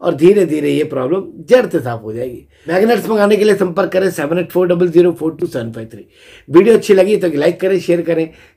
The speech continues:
चैनल पर पहली बार आए सब्सक्राइब करना ना भूलें। नमस्कार दोस्तों, फिर मिलूंगा आपसे किसी नई वीडियो पे, किसी नए टॉपिक पे।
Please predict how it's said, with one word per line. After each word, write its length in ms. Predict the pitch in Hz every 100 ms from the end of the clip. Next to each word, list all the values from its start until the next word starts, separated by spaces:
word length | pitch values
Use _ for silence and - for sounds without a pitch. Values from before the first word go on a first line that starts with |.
| -
चैनल 240 | 147 175
पर 120 | 180 185
पहली 200 | 185 190
बार 200 | 185 190
आए 120 | 180
सब्सक्राइब 440 | 165 160 147 131
करना 200 | 127 127
ना 160 | 113 110
भूलें। 300 | 113 101 - _ _ - -
नमस्कार 380 | 139 165 190 180
दोस्तों, 280 | 190 185 185
फिर 160 | 180
मिलूंगा 360 | 185 180 180 180
आपसे 200 | 175 170
किसी 180 | 160 147
नई 220 | 139 180
वीडियो 240 | 175 170
पे, 140 | 165 160
किसी 760 | - _ _ _ - 143 160 147
नए 140 | 165
टॉपिक 460 | 165 113 104 110 _
पे। 180 | -